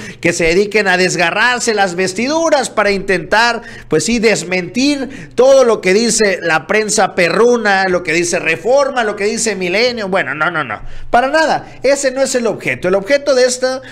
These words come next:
pues sería comunicar, ¿no? No solo lo que dice el presidente López Obrador, sino hacer, digamos que una contraparte. Los medios tradicionales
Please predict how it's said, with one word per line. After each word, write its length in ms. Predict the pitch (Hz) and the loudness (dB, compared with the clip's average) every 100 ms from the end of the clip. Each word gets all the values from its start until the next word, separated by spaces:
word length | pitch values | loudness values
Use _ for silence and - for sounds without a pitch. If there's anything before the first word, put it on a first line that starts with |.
| - | -12
pues 160 | - 147 | -4 -2
sería 760 | 156 160 202 214 - - - - | 0 0 0 0 -6 -18 -20 -8
comunicar, 760 | 175 175 165 143 131 233 247 131 | -4 -4 -2 -4 -2 0 2 0
¿no? 360 | 147 226 - - | -4 -8 -10 -8
No 180 | 190 311 | -2 0
solo 300 | 330 339 330 | 2 2 2
lo 140 | 285 | 0
que 140 | 220 220 | 0 -2
dice 320 | 339 - 226 | -2 -4 -4
el 100 | 185 | -2
presidente 540 | 165 151 151 139 139 | -6 -4 -4 -4 -4
López 360 | 139 143 127 127 | -4 -4 -6 -4
Obrador, 340 | 117 110 117 | -4 -4 -4
sino 220 | 117 147 - | -4 -2 -2
hacer, 680 | - 254 277 - - - - - - - - - | 2 2 2 -6 -20 -20 -20 -20 -20 -20 -14 -4
digamos 440 | 208 262 294 294 | -2 0 0 -2
que 120 | 208 | -4
una 340 | 247 277 269 226 | -4 -2 -4 -2
contraparte. 1120 | 208 202 180 147 - 208 220 233 - - - - - - - - - - - - | -2 -2 -4 -6 -4 0 2 0 -2 -16 -20 -20 -20 -20 -20 -20 -20 -20 -20 -12
Los 160 | 113 131 | -6 -2
medios 340 | 208 226 240 | 0 2 2
tradicionales 1120 | 202 165 151 - - 160 233 208 233 254 - | 0 0 -2 -2 -2 0 0 0 -2 -4 -10